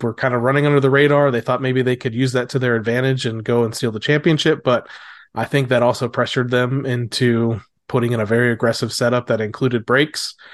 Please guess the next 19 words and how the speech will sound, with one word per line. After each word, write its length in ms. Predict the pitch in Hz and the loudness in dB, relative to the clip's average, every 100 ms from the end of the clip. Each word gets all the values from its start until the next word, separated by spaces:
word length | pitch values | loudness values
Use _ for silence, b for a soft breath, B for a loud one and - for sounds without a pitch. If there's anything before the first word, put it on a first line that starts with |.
| B B - | B B -6
And 320 | 117 117 117 | -4 -2 0
unfortunately, 920 | 113 - 120 - 135 135 143 147 160 | -2 0 0 2 0 2 2 4 4
it, 220 | 139 131 135 | 4 2 0
it 280 | 131 127 | -2 0
bit 200 | 185 196 | 0 0
them. 220 | - 117 110 | 0 -2 -2
Now, 140 | 113 | -2
I 60 | 131 | -2
could 140 | 156 | 0
be 100 | 139 | -2
totally 320 | 131 170 156 | 0 2 4
wrong. 340 | 139 139 135 127 | 4 2 0 -2
I'm 80 | 123 | -2
not 180 | 123 | -2
a 60 | 123 | -2
mechanic. 460 | 110 117 113 110 117 | -8 -8 -6 -4 -2
I 60 | |
don't 180 | 113 113 | 0 0
know 220 | 110 110 | -2 -2